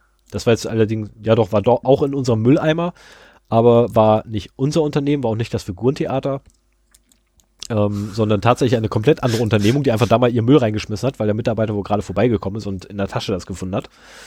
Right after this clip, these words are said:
Ähm, einen direkten Ansprechpartner, äh, <laughs> bei einem anderen Unternehmen hat, inklusive Telefonnummer. Firmenname, Telefonnummer drauf, Name des Ansprechpartners und die Abteilung des Ansprechpartners.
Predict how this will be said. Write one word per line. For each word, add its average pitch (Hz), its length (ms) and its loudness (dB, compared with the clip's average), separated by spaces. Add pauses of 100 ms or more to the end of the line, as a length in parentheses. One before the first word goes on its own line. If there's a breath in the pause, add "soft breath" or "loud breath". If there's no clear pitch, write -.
(600 loud breath)
Ähm, 110 400 0 (600 soft breath)
einen 107 440 -2 (160)
direkten 113 380 0
Ansprechpartner, 127 1500 2 (280)
äh, 139 360 2 (120)
<laughs> - 160 -20
bei 113 240 4
einem 110 280 0 (120)
anderen 143 340 2
Unternehmen 107 460 0
hat, 170 200 -2 (540 soft breath)
inklusive 123 460 -2
Telefonnummer. 107 480 -4 (1600)
Firmenname, 147 680 2
Telefonnummer 135 560 2
drauf, 123 480 0 (540 soft breath)
Name 123 300 2
des 143 160 0
Ansprechpartners 117 1000 -2
und 233 180 2
die 202 60 4
Abteilung 139 340 2
des 92 140 -4
Ansprechpartners. 98 800 -8